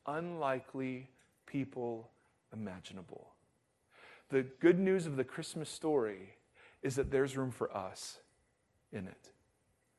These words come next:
And do you know how thankful I am to hear that? Do you know what a colossal failure and screw up I am? I hate sometimes standing up here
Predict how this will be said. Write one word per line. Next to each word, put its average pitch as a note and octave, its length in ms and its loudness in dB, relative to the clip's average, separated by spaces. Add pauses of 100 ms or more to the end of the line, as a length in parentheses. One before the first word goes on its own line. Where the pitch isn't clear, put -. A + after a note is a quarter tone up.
(1400)
And C3 80 -4
do C#3 80 2
you G3+ 60 6
know A#3+ 80 6
how E3 160 0
thankful C#3+ 440 0
I C3+ 180 0
am C#3 160 -4
to B2 40 -4
hear A#2+ 220 -2
that? C3+ 320 -4 (360)
Do F#3 100 -2
you A3+ 40 6
know C4+ 80 4
what D3+ 160 10
a D#3+ 60 4
colossal C3+ 580 2
failure C3+ 480 2
and B2+ 180 -4
screw B2+ 360 2
up B2+ 180 -2
I A2+ 180 -2
am? C3 360 -4 (480)
I G#3 120 6
hate F3 380 0
sometimes A#2+ 540 -4
standing C3 320 -2
up A#2+ 180 -2
here - 340 -6